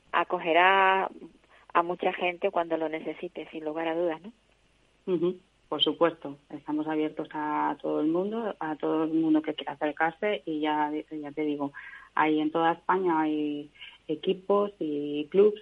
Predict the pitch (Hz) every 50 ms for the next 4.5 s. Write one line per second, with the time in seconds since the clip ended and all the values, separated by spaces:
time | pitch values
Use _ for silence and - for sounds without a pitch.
0 | - - - 151 147 147 147 147 147 147 147 151 151 _ _ _ _ - - 156
1 | 151 147 147 151 151 147 147 151 147 139 147 151 156 - _ - - 160 165 165
2 | 160 - 160 160 - 165 156 - - 160 156 156 151 151 151 151 156 156 - 190
3 | 196 190 - 226 233 240 233 - - 165 160 151 147 151 151 151 151 151 160 160
4 | 180 156 - 170 165 165 160 - 202 220